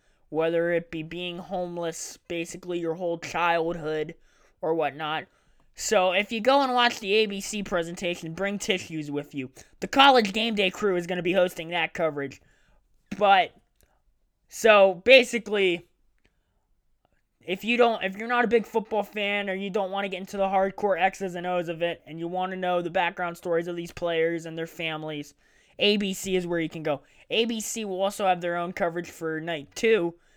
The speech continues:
but then they'll simulcast E S P N's coverage on day three. Um, so, you're caught up there.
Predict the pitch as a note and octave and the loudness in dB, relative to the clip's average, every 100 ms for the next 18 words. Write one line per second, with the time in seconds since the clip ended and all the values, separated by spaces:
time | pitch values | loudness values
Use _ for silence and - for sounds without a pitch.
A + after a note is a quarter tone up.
0 | _ - E3+ F#3 F#3 F3+ - G3 F#3+ F3+ | _ -8 -6 -4 -2 -2 -2 -2 -2 -2
1 | F#3+ E3 F3+ F3 E3+ - F3 E3 - D#3+ | 0 0 -2 -6 -6 -8 -8 -8 -4 -4
2 | C#3+ C#3+ D3 _ _ - D3 D#3 E3+ D3+ | -4 -8 -12 _ _ -10 -8 -4 -2 -2
3 | C#3+ - F3 E3 A#2+ D#2+ _ _ _ - | -4 -12 -10 -8 -10 -14 _ _ _ -14
4 | B2 A#2+ A#2 A2 C3 - - _ - _ | -8 -8 -8 -12 -18 -20 -20 _ -20 _
5 | _ _ _ _ - A#3+ E3 - - - | _ _ _ _ -2 0 0 -2 -18 -20
6 | - - - F3 - A3 A#3+ B3 A3+ A3+ | -20 -20 -10 -8 -4 2 4 4 0 -2
7 | E3 A2 | -2 -4